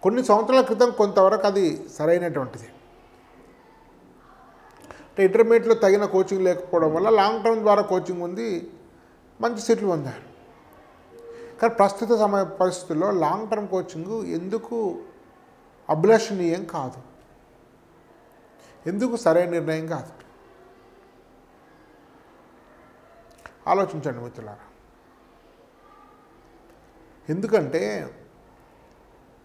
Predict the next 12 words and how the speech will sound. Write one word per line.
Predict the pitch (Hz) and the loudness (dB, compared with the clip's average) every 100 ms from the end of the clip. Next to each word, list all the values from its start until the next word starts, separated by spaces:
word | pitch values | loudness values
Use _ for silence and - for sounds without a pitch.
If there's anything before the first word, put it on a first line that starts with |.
| _ _ _ _ _ _ - _ | _ _ _ _ _ _ -20 _
ఒకటి | 147 214 214 | -4 2 6
already | 156 147 202 220 214 226 165 | 6 6 4 2 2 2 0
చాలామందికి | 156 208 220 190 180 185 220 | 2 2 0 -2 -8 -8 -4
తగిన | 160 151 196 | -2 -2 -4
coaching | 196 180 196 190 | -6 -6 -6 -8
అందింది. | 131 151 147 113 - - _ _ _ _ _ _ _ _ | -8 -6 -8 -10 -20 -20 _ _ _ _ _ _ _ _
సరే, | 240 | -4
కొద్దిమందికి | 208 175 160 185 185 190 | 0 -2 0 -2 -2 2
rural | 185 180 190 | 4 6 4
background | 170 175 175 175 | 4 2 0 -2
ఉన్న | 170 170 | 0 2
వాళ్ళు | 170 175 170 | 2 0 -4